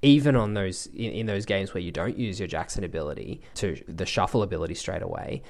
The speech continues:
where you're pitching things that aren't agendas, just purely the, uh, the fact that you can sculpt your hand and find the cards you need and get rid of the ones you don't really need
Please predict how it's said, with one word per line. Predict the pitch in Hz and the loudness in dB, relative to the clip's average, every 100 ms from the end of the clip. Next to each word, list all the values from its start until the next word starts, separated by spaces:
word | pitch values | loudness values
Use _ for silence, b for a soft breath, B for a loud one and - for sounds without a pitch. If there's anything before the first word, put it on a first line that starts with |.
| B | B
where | - | -2
you're | 90 | -2
pitching | - 92 - | -2 -4 -6
things | 85 80 82 | -6 -6 -4
that | 85 | -2
aren't | 87 90 | -2 -2
agendas, | 87 73 - - | -4 -6 -6 -8
just | - 147 - | -4 -4 -4
purely | - - 123 127 | -6 2 4 6
the, | 110 104 | 4 2
uh, | 92 - | 0 -2
the | 101 98 | -4 -4
fact | - 98 - | -2 -4 -4
that | - | -8
you | 95 | -6
can | 104 | -6
sculpt | 90 - 85 95 | -6 -2 -2 -2
your | 92 92 | -4 -2
hand | 92 90 87 | -2 -2 -4
and | 98 98 | -6 -6
find | - 92 95 | -2 -2 -2
the | |
cards | 95 98 90 90 | 0 0 0 -4
you | |
need | 87 85 | -6 -4
and | 87 85 | -4 -4
get | 87 | -4
rid | - | -2
of | 90 | -4
the | 85 | -4
ones | 87 82 - | -6 -6 -8
you | 78 | -4
don't | 85 - | -4 -4
really | 87 85 | -6 -8
need | 82 - 60 | -8 -10 -10